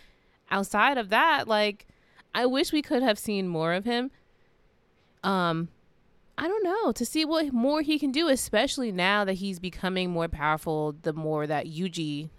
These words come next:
um, gets these fingers. Like, sure, it, does it benefit Yuji?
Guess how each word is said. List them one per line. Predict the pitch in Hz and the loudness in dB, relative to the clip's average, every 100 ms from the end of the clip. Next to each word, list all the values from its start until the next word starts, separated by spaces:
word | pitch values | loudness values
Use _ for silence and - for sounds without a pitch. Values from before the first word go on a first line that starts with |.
| - | -10
um, | 156 143 147 | -8 -6 -6
gets | - 160 - | -6 -6 -6
these | 160 - | -10 -4
fingers. | 208 190 104 175 - - _ _ - | -4 -4 -6 -12 -16 -20 _ _ -6
Like, | 165 151 | -4 -4
sure, | - - 254 | -4 0 2
it, | 160 135 | 0 -2
does | 151 170 | -4 -2
it | 160 151 | -2 -2
benefit | 175 190 233 196 | -2 -2 -2 -4
Yuji? | 208 220 226 226 233 | -4 -8 -6 -4 -6